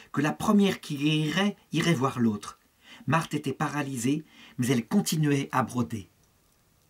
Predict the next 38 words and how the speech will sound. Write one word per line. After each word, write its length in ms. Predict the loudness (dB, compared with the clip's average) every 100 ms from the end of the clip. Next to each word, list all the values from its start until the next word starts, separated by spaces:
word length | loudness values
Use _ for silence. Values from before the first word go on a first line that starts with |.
| _ _ _ _ _ _ _ _ _ _ _ _ _ _ _ _ -20 -20 -20 -20 -20 -16 -2
Voici 260 | -2 2
un 120 | 6 6
exemple 540 | 6 4 2 2 0
d'une 220 | 2 2
des 140 | 6 4
broderies 640 | 4 -4 -4 4 6 6
qu'elle 180 | 4 0
faisait 300 | 2 2 2
sur 200 | 2 0
les 140 | 0
thés 220 | 4 4
d'oreiller 520 | 4 2 0 2 2 0 -8 -20 -12 0
qu'elle 140 | 2
avait, 320 | 4 2 0 -6 -18 0
et 40 | 2
elle 120 | 4
marquait 260 | 2 2
ainsi 340 | 2 2 0 -2
tout 120 | 4
le 100 | 4
linge 300 | 4 0 0
de 80 | -2
la 100 | -4
maison. 400 | -4 -4 -6 -6 _ _ _ _ -18
On 60 |
peut 120 | -10 -6
dire 200 | -6 -6
que 80 |
c'était 220 | -6 -2 0
une 180 | 0
façon 340 | 2 2 6 4
de 60 |
s'occuper. 540 | 6 0 -2 -4 -6 -8 _ _ _ _ _ _ _ -20 _ _ _ _ _ _ _ _ _ _ _ _ _ _ _ _ _ _ -8
À 80 | -4
partir 300 | -4 0 2
de 60 |
cette 240 | 2 -2 -2
période-là, 800 | 0 2 4 4 4 4 0